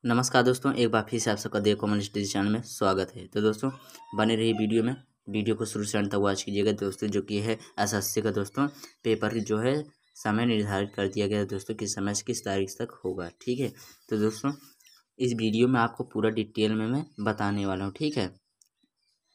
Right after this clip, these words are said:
तो दोस्तों, जो कॉम्बिनेशन हायर सेकेंडरी का टेन प्लस टू लेवल एग्जामिनेशन था दो हज़ार इक्कीस का, वो दोस्तों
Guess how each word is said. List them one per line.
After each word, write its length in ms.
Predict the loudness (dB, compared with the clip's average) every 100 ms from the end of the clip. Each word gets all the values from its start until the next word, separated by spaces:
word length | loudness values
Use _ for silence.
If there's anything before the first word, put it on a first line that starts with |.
| _ _ _ _ _ _ _ 4
तो 80 |
दोस्तों, 380 | 4 4 2 0
जो 340 | -2 2 2 2 -2 -12 _ _ -2
कॉम्बिनेशन 420 | 2 4 6 4
हायर 500 | 4 2 4 4 2 -8 _
सेकेंडरी 600 | -8 0 2 4 4 4
का 120 | 2 0
टेन 220 | -2 -2
प्लस 260 | -4 -4 2
टू 180 | 4 4 2 -10 -2
लेवल 320 | 2 4 2 0 -4
एग्जामिनेशन 760 | -2 2 4 4 2 0 -2 -2
था 140 | 2
दो 160 | 4 4
हज़ार 180 | 2
इक्कीस 280 | 0 -4 -6
का, 200 | -2 -2 -2 -14 -18 -18 -2
वो 80 | 4
दोस्तों 420 | 4 4 0 0